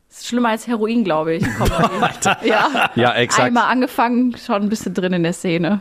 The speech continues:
Speaker 2: Du hast aber gleich einen guten, äh, Bühnenkontakt gehabt. Ja, du hast dich hingestellt und hast gesagt, oh, äh, moderieren und die Leute zum Lachen bringen kann ich. Weil
Speaker 3: Ja.
Speaker 2: ich meine, da muss man auch ein bestimmtes Talent mitbringen. Ne?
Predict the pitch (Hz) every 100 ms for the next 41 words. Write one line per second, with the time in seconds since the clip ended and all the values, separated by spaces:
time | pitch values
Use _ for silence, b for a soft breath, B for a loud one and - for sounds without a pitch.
0 | - 247 196 196 180 - 139 202 156 127
1 | 135 - 131 165 180 147 135 117 123 117
2 | 110 170 175 160 - 147 156 - - 170
3 | - 113 120 - - 139 156 175 160 151
4 | - 143 143 156 156 127 120 117 123 120
5 | 147 175 143 127 123 127 123 117 147 151
6 | 143 147 - - - 98 120 123 131 156
7 | 120 113 - 127 117 - 117 190 - -
8 | - 71